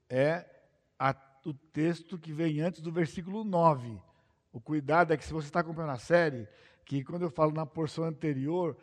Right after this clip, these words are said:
não é a pregação de domingo passado. A porção anterior é a porção imediatamente precedente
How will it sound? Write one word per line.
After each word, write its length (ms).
não 380
é 240
a 140
pregação 880
de 140
domingo 540
passado. 880
A 120
porção 440
anterior 880
é 100
a 80
porção 760
imediatamente 1300
precedente 1200